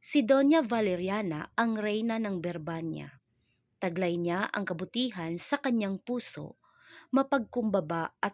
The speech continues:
masunurin. Don Pedro. Ang prinsipeng si Don Pedro ay magiting na mandirigma.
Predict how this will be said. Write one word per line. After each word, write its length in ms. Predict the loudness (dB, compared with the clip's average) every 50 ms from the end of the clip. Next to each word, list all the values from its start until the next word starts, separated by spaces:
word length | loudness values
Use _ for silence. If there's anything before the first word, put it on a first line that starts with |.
| -4 -6
masunurin. 960 | -6 -6 -6 -6 -6 -8 -8 -8 -10 -12 -10 -8 -8 -8 -8 -10 -12 -16 _ _ _ _ _ _ _ _ _ _ _ _ _ _ _ _ _
Don 560 | -8 0 2 4 6 6 6 4 2 0 -2 -6 _ _ _ _
Pedro. 640 | -2 0 0 0 0 -2 -6 -6 -6 -10 -12 _ _ _ _ _ _ _ _ _ _ -20 -20 -20 -10 -2 0
Ang 160 | 0 2 0
prinsipeng 640 | 2 2 4 4 4 4 0 -2 0 0 0 0 0
si 160 | 0 0 0
Don 320 | 0 2 2 2 2 2 0
Pedro 560 | 0 0 0 0 0 0 0 0 0 0 0
ay 160 | 0 2 2
magiting 560 | 2 0 0 -2 -4 -6 -2 -2 -4 -2 -2
na 80 | -4 -2
mandirigma. 800 | -2 0 0 0 0 -2 -2 -4 -4 -6 -6 -6 -6 -6 -6